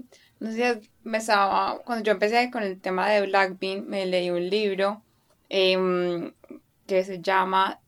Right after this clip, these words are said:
The Pursuit of Happiness in the Age of Feminism, y hablaban sobre tener hijos, y decían que la gente que decide no tener hijos piensa más sobre las consecuencias de tener un hijo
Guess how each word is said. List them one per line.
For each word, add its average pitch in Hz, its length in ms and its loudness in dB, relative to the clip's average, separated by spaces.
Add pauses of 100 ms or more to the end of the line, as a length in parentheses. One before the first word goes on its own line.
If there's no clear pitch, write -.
(220)
The 208 400 4
Pursuit 196 340 4
of 190 140 0
Happiness 240 460 0
in 185 140 -4
the 175 120 2
Age 165 140 0
of 175 80 -4
Feminism, 170 600 -4 (180)
y 208 100 -2
hablaban 214 420 4
sobre 170 440 -2 (100)
tener 180 240 2
hijos, 185 380 -2 (420)
y 196 160 2
decían 214 500 2
que 196 140 0
la 185 80 4
gente 196 240 -4
que - 180 -2
decide 185 380 0
no 214 120 -4
tener 233 240 -4
hijos 269 420 -2 (100)
piensa 185 320 -2
más 226 280 0
sobre 233 180 -6
las 185 180 0
consecuencias 185 1300 2 (180)
de 196 140 4
tener 180 300 6
un 196 100 0
hijo 269 480 2